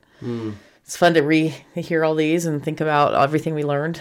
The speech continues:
Speaker 2: <laughs>
Speaker 1: Right. These are good prompts.
Speaker 2: Elder Phillips, God knows and loves you. Elder Choi, do you want to be happy? And then finishing off with Elder Rasband, how great shall be your joy.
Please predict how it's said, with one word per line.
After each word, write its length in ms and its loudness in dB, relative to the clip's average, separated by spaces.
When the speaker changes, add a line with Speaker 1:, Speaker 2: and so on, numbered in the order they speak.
Speaker 2:
<laughs> 80 0
Speaker 1:
Right. 380 4
These 240 -6
are 80 -4
good 80 -8
prompts. 600 -6
Speaker 2:
Elder 520 4
Phillips, 720 2
God 320 4
knows 320 4
and 140 -2
loves 300 0
you. 380 -2
Elder 240 0
Choi, 720 2
do 80 -4
you 80 2
want 220 2
to 80 -6
be 100 -6
happy? 580 -2
And 120 -6
then 300 -6
finishing 360 0
off 220 2
with 140 -4
Elder 260 2
Rasband, 720 2
how 300 0
great 360 0
shall 160 -2
be 120 -8
your 120 -4
joy. 480 -2